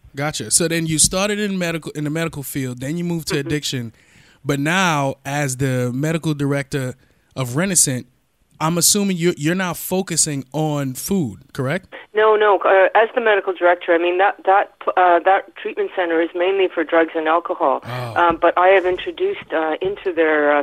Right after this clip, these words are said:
Speaker 2: sort of compendium of services, I've introduced the concept of food. And, uh, it took, it was quite a long slog getting them to acknowledge that they should deal with that as well. But they did as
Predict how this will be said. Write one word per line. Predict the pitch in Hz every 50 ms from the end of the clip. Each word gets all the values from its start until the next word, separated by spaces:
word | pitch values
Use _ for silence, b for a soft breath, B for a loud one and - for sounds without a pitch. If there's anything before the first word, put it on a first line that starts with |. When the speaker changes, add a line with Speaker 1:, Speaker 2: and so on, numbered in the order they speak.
| - -
Speaker 2:
sort | 175 156 151
of | 143 - -
compendium | - - 160 - - 180 175 180 175 175 165 156 147
of | 143 143 - -
services, | 190 185 175 180 180 165 - 156 151 139 147
I've | 156 156 151
introduced | 165 160 - - 156 160 165 160 - -
the | - -
concept | - 165 156 147 - 165 151 - -
of | 135 - _ _
food. | - 202 190 175 143 127 - B B B B B B B
And, | - 180 180 175 170 170 165
uh, | 160
it | - 175 -
took, | - 220 - - -
it | 185
was | 196 185 - -
quite | - 226 233 220
a | 180 170
long | 170 175 170 170 165 - -
slog | - 185 175 175 170 160
getting | 165 165 165 165 160 160 156 156 151
them | - 160 160 165 160 -
to | 175
acknowledge | 160 147 - - 160 160 175 185 185 330 285 - -
that | 160 147 139 - -
they | 165 160 -
should | - 160 - - -
deal | - 170 170 170
with | 165 156 156
that | 160 156 151 139
as | 139 135 - -
well. | 175 175 170 151 135 135 B B B B B
But | 175 170 -
they | 180 170
did | 160 - 175 175 170 165
as | 156 156 147